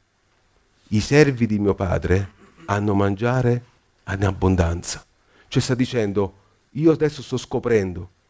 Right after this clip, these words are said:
che io, mangiando i baccelli dei maiali,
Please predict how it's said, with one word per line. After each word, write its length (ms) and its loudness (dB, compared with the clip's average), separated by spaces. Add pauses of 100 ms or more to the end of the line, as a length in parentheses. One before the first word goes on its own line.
(380)
che 120 0
io, 400 8 (380)
mangiando 520 0
i 40 -2
baccelli 480 0
dei 140 2
maiali, 580 0